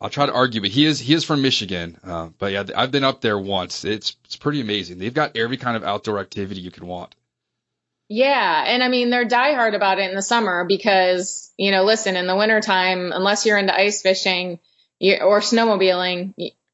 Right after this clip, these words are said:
Speaker 2: you're not doing a whole lot outside. <laughs>
Speaker 1: Absolutely.
Speaker 2: But it, it was, it was a beautiful place to spend my summers growing up, and, you know, the serenity of being on those lakes and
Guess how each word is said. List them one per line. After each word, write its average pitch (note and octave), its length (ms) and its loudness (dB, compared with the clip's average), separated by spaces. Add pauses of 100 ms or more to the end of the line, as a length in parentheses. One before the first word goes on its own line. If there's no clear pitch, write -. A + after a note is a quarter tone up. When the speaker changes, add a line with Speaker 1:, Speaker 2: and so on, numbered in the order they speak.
(360)
Speaker 2:
you're G3+ 180 6
not A3+ 180 2
doing G#3+ 200 0
a G3+ 40 0
whole G3+ 140 2
lot F#3 180 4
outside. E3+ 560 0 (160)
<laughs> A#3+ 60 2 (400)
Speaker 1:
Absolutely. F2+ 600 -2 (800)
Speaker 2:
But G3+ 400 4
it, G#3 160 2 (160)
it A3 120 2
was, G3 280 4
it G3 60 0
was G3+ 140 0
a G#3 60 2
beautiful A3 440 0
place G3+ 380 0
to G3 120 2
spend F#3+ 680 0
my F#3+ 140 2
summers F#3+ 480 0
growing F3+ 400 0
up, F3+ 340 0
and, F3 380 0 (400)
you G3 160 4
know, F#3+ 180 4
the F#3+ 120 4
serenity G3+ 500 2
of F#3 100 -2
being F#3+ 220 0
on F#3+ 160 0
those F#3 240 0
lakes F#3 540 2
and F#3 420 -2